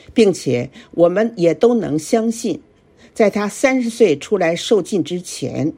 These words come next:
他里面是被圣灵充满的，是满有圣灵的，所以他能那样为神活着，以神的事为念。到主受浸时，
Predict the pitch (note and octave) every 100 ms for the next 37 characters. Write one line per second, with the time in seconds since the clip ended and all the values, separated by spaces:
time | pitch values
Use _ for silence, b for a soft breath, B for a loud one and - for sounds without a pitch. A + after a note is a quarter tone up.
0 | B B B B G#3 F#3 C#3 B2+ D3 C#3
1 | - D#3+ D3+ C#3+ - F3+ B2+ E3 - A3
2 | G#3 C3+ - - B1+ - _ b b b
3 | - G3+ E3 - C#3 C3+ G#3+ D3+ - F3+
4 | C3+ B2+ B2 C3 C3 _ _ b b b
5 | - F3+ F3+ - - - G#3 F3+ F3 A#3+
6 | A3+ D3 C3+ - - F#3+ D3+ - B2 E3
7 | - B2 - C3 B2+ _ _ b b E3
8 | E3 D#3 - C#3 E3+ G2+ - D3+ - C#3
9 | C3+ D#3 F3 F3+ - _ _ _ _ _
10 | _ _ _ _ _ _ _ _ b b
11 | b b b _ D4 A#3 E3 D3 - A#3+
12 | A3+ A#3+ F3 - B2+ B2+ D#3